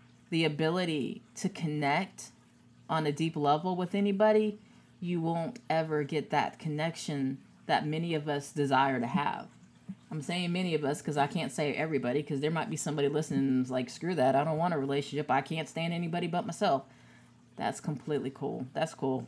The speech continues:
And if that's the case, I'm surprised you got this far in the podcast. But, um, for the people who do, who you can honestly say,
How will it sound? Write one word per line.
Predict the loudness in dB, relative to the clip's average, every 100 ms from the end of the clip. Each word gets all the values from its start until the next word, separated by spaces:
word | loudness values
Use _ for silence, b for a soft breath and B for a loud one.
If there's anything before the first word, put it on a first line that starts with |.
| -6
And | -2 0
if | 6
that's | 6 6
the | 0
case, | 0 0
I'm | -2 -4
surprised | -4 2 2 2
you | 0
got | 0 0
this | -2 -2
far | 0 0
in | 0
the | -4
podcast. | -4 -4 -6 -8 -14 B B B B B -14
But, | -2 0 2
um, | 0 -2 -4 -8 -14 -20 -12 -12 -12 -20 -20 -20 -20 -20 -10
for | 0
the | 0
people | 12 12 12 12
who | 4
do, | 2 2 2 0 2
who | 4
you | 6 4
can | 2 0 2
honestly | 2 4 2 2 0
say, | 0 -2 -4